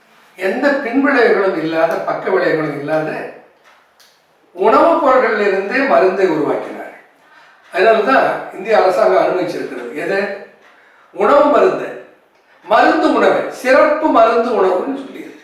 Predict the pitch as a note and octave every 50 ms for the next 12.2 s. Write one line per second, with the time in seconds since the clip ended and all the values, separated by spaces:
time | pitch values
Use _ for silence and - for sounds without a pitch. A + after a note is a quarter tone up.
0 | _ _ - - - - - - - - - - _ - - - - A4+ - A#4+
1 | - - - - - - - - E3 E3 D#3 D#3 - D3+ D3 C3+ - - - -
2 | - - - - - - - - - - - - - - _ _ _ _ _ _
3 | _ _ _ _ _ _ - - F#3+ - - - D4 C#4 C#4 C4+ A#3+ A#3 A3 A#3
4 | - - A3 F#3+ - - G#3+ G#3 - - - - - - - - - - - -
5 | F#3+ - - C4+ C4+ - D4 C4+ C4 C4+ C4+ A3 G3+ G3 - - - - A3+ G#3+
6 | G#3+ G#3 G#3+ A#3 C4 - - G3+ G3+ A3+ A3 G#3+ - - G3+ F#3+ G#3+ G3+ G3+ F3+
7 | F3+ F3 F3 F3 D#3+ D#3+ - - G#3+ A3+ - - F#3 F#3 G#3+ G#3 G#3+ A#3 A3 -
8 | - - - - - - - A#2+ - - - - - - - - - - - _
9 | _ _ _ _ _ _ _ _ _ _ _ _ _ _ _ _ _ _ _ _
10 | _ _ _ _ _ - - - C4+ C4+ C4+ - D4 C#4 - - - - - -
11 | - - - - - B3 A#3+ A#3 - C#4 C#4 D4 D#4 D4+ C#4+ B3+ G3+ - - -
12 | - - - -